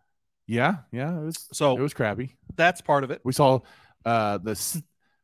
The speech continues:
Speaker 1: for the, the, we have two Triple Crown, uh, legs so far, and both winners got their first big stakes win. <laughs>
Speaker 2: Right.
Speaker 1: You know,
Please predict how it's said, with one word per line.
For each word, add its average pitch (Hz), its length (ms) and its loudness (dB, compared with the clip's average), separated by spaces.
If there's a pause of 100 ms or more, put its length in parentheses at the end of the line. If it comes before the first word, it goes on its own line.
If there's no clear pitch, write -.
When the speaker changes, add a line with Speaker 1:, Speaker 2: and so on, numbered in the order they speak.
Speaker 1:
for 123 100 -4
the, 113 360 -2
the, 110 120 -4
we 120 140 0
have 110 120 -2
two 180 200 0
Triple 160 280 -2
Crown, 143 600 -2 (100)
uh, 123 200 0
legs 120 400 -2
so 120 140 0
far, 120 360 2
and 104 220 -4
both 117 220 2
winners 120 440 -4
got 110 160 -2
their 104 120 -2
first - 380 -6
big 110 140 -6
stakes 101 300 -6
win. 107 300 -8 (180)
<laughs> - 160 -8
Speaker 2:
Right. 120 160 -6 (300)
Speaker 1:
You 110 80 -6
know, 95 160 -4